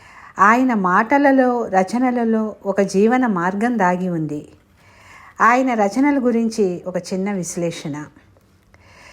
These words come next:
శంకరులు చేసిన ప్రయాణం కేవలం భౌగోళికంగా కాదు, అది ఆత్మ పరిశీలన, తత్వచింతన, సత్యాన్వేషణలో ఒక ఆధ్యాత్మిక యాత్ర. అత్యల్ప జీవిత కాలంలో అశేష రచనలు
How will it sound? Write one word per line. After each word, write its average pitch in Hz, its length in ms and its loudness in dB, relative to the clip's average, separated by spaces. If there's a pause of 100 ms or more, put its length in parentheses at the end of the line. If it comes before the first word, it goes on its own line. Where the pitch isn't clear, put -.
(220)
శంకరులు 339 460 2
చేసిన 294 420 2
ప్రయాణం 233 640 0
కేవలం 226 560 -2
భౌగోళికంగా 233 960 2
కాదు, 156 440 -6 (520)
అది 180 280 -2
ఆత్మ 190 300 -2
పరిశీలన, 202 800 -2 (340)
తత్వచింతన, 190 880 -2 (260)
సత్యాన్వేషణలో 226 1120 2
ఒక 180 300 -2
ఆధ్యాత్మిక 190 800 0
యాత్ర. 156 480 -4 (760)
అత్యల్ప 240 500 2
జీవిత 254 460 2
కాలంలో 233 600 0
అశేష 262 500 2
రచనలు 233 520 0